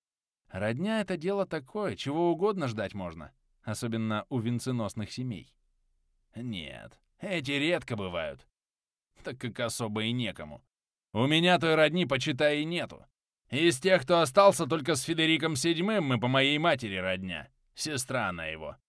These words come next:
"Правда?" — удивился фон Рихтер. "Вот не знал, что ваш отец на сестре короля Запада женат был". "Ну да, был.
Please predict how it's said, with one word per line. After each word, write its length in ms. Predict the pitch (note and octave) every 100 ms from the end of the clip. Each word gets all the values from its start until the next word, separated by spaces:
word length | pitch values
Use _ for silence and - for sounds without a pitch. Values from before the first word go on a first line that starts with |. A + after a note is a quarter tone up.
| _ _ _ _ _ _ _
"Правда?" — 720 | F#2+ E2+ D#2 F#2 G3+ G#3+ D2+ _ _ _ _
удивился 600 | G#2 F#2+ F2+ A2 E3 G3
фон 220 | F3+ A2+
Рихтер. 400 | G2+ F2+ - - _ _ _ _ _ _ _ _ _ -
"Вот 360 | F#2 F2+ A#2
не 160 | G3 A3+
знал, 240 | G3+ G3
что 220 | C#3 D3
ваш 200 | C#3 C#3
отец 340 | B2+ D#3+ A3 -
на 120 | C3+
сестре 400 | C3 C#3+ D3 F3+
короля 400 | C#3+ D3 D3+ E3
Запада 400 | F3+ C#3 C3 G#2+
женат 320 | G#2 A#2 G#2
был". 300 | F#2 F2+ D#2+ _ _ _ _ _ _ _ _
"Ну 300 | G#2 A2+ D#3+
да, 400 | C3+ G2 F2 G2+
был. 500 | G2+ D#2+ D#2 D#2 D#2